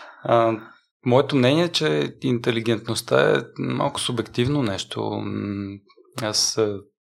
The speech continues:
обикновено избягвам да категоризирам хората по това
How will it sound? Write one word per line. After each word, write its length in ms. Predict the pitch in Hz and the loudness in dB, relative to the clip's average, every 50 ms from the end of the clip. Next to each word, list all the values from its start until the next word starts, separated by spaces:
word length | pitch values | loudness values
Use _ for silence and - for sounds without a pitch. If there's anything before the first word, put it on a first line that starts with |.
| _ - | _ -4
обикновено 500 | 123 113 107 104 - 123 110 110 113 113 | -4 -4 -2 -4 -2 0 2 2 2 2
избягвам 460 | 107 104 101 113 113 110 110 113 113 | 0 2 4 4 6 6 6 2 2
да 320 | 107 107 107 104 104 104 104 - - - - - - - _ _ _ - | 4 4 4 4 4 2 -2 -6 -16 -18 -18 -20 -20 -20 _ _ _ 0
категоризирам 840 | - - - 110 101 - 107 107 104 104 98 101 107 110 107 101 95 | 0 0 0 -6 -2 -2 0 0 0 -2 0 2 2 2 2 0 -2
хората 540 | - - 98 98 92 92 - - - 95 92 92 - - | -4 -4 -4 -4 -4 -4 -8 -6 -8 -6 -8 -8 -12 -14
по 60 | - | -14
това 440 | 120 - - 101 98 95 92 92 92 | -14 -4 -2 0 0 0 -4 -10 -14